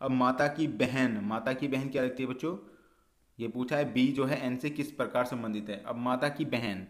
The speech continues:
अब बी एन से किस प्रकार संबंधित है? माता की बहन क्या लगती है बच्चों? मौसी लगती है। और इसने पूछा है ये इसकी क्या लगेगी,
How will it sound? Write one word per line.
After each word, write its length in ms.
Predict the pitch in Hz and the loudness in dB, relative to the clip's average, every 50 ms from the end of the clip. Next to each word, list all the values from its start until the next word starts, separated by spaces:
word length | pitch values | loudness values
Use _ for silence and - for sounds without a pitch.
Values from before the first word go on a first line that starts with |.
| - - | -12 -8
अब 220 | - 110 110 104 104 | -8 -8 -6 -2 0
बी 380 | 123 127 143 147 151 156 - - | 2 2 2 2 0 -2 -4 -2
एन 180 | 127 127 127 | -2 -2 -2
से 160 | 127 - 143 | -2 -2 -4
किस 220 | 143 - 147 143 - - - - - _ _ _ _ - | -4 -4 -6 -8 -8 -12 -20 -20 -20 _ _ _ _ -2
प्रकार 260 | 127 117 - 127 123 | 0 0 2 0 0
संबंधित 400 | - 127 113 110 110 110 107 101 | 0 -2 -4 -2 -2 -2 -2 -4
है? 120 | 110 104 - - - - - - - - | -4 -6 -6 -10 -20 -20 -20 -16 -4 2
माता 260 | 127 127 127 131 156 | 4 4 4 4 2
की 140 | 147 151 160 | 2 2 4
बहन 200 | 147 143 143 151 147 | 4 4 2 4 4
क्या 100 | 151 139 | 4 4
लगती 220 | 139 135 131 143 | 4 2 0 0
है 60 | 143 | -2
बच्चों? 280 | 139 139 139 160 165 165 - - - - - _ - - | -2 -2 -2 -2 -2 -2 -4 -10 -20 -20 -20 _ -12 -8
मौसी 360 | 113 110 110 113 113 - 147 | -4 -2 0 0 0 0 0
लगती 300 | 143 139 131 123 - 143 139 | 0 0 0 -2 -2 -4 -2
है। 180 | 139 139 139 135 | -2 -2 -4 -2
और 260 | - 120 113 113 117 | -2 0 0 0 0
इसने 240 | 117 - 139 139 143 | 0 -2 -2 -2 -2
पूछा 280 | 139 135 127 - 139 | -2 -2 -2 -2 -2
है 120 | 131 135 135 | -2 0 -2
ये 60 | 135 | -4
इसकी 200 | 131 131 - 143 | -4 -4 -4 -4
क्या 180 | 139 - 143 123 | -2 0 0 0
लगेगी, 400 | 123 120 113 107 101 101 98 104 | 0 0 -2 -2 -4 -6 -8 -10